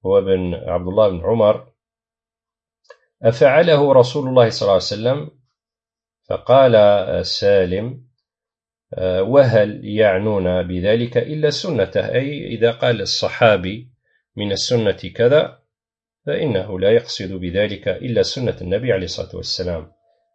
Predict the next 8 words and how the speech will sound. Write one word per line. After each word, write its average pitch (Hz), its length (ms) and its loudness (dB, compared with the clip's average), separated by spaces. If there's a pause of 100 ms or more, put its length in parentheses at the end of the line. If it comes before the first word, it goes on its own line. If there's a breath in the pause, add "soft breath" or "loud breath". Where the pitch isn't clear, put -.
(260)
الحافظ 143 500 2
فنا-، 139 540 2
فنقل 127 880 2
سالم، 104 480 0
وهو 107 500 -2
أحد 117 320 0
الفقهاء 113 560 -2
السبعة 98 600 -2